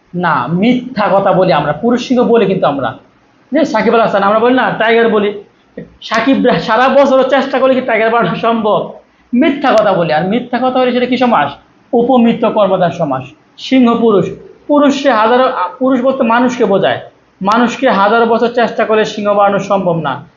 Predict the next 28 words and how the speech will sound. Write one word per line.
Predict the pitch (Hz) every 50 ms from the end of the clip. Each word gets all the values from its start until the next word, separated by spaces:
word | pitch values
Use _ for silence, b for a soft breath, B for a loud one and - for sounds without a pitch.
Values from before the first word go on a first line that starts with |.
| b b _ -
মিথ্যা | 175 196 233 226 - - - 208 175
কথা | 208 196 202 196
বলে। | 185 185 180
আর | 175 180
মি | 196 208 247 254
মানে | 240 240 233 226
কি? | 214 208 220
উপমিত। | 226 226 247 240 233 233 233 233 220 214 214 - - _ _ -
মি | 208 233 269
মানে | 262 269 254 247
কি? | 196 226 220 220 214 - _ _ _ _ _ _ _ _ _ _ -
মিথ্যা | 220 254 247 - 247 247 247
কথা | 247 254
হইলে | 262 262 262 311 381 466 - - -
উপমিত | 233 208 196 220 220 214 220 208 240
কর্মধার | 233 233 208 196 196 190 190 185
সমাস। | 185 196 180 156 135 143 - - _ _ _ _ _ _ _ -
কচু | 254 254 254 254 269 277 277
কাটা, | 269 262 240 226 - 233 208 185 156 151 - -
সঠিক | 220 226 233 -
ব্যাস | 233 226 208
বাক-, | 220 226 220 202 190
ব্যাস | 180 196 196 196 190
বাক্য | 214 214 202
কোনটা? | 233 226 190 180 156 123 - - - - _ _ _ _ _ _
কচু | 226 220 226 226 226 - 254 262 262 285 330 370 370 - - - - 196
মত | 190 196 202 196 196 202 208 220 254 - - - - - _ _ _
কাটা। | - 156 151 - 131 101 -